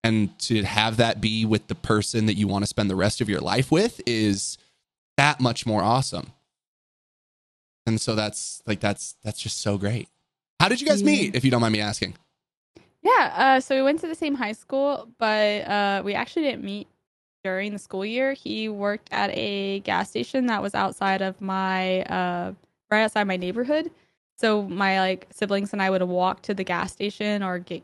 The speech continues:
Speaker 2: I was sixteen at the time, so I'd get gas at the gas station.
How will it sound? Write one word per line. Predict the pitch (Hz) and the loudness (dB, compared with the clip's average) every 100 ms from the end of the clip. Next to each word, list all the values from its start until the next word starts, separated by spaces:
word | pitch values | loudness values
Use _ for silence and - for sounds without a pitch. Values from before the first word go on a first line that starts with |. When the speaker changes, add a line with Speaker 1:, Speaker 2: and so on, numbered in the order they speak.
| - | -12
Speaker 2:
I | - - | -10 -10
was | 165 | -12
sixteen | - - - 240 240 214 - - | -12 -14 -4 0 2 0 -4 -8
at | 190 | -8
the | |
time, | - 196 190 | -2 -2 -2
so | 196 | -2
I'd | 175 170 | -6 -6
get | - | -8
gas | - 294 277 269 | 0 2 2 -2
at | 247 | -6
the | |
gas | 226 220 208 | -2 -2 -2
station. | - 202 196 196 190 | -2 -4 -4 -4 -4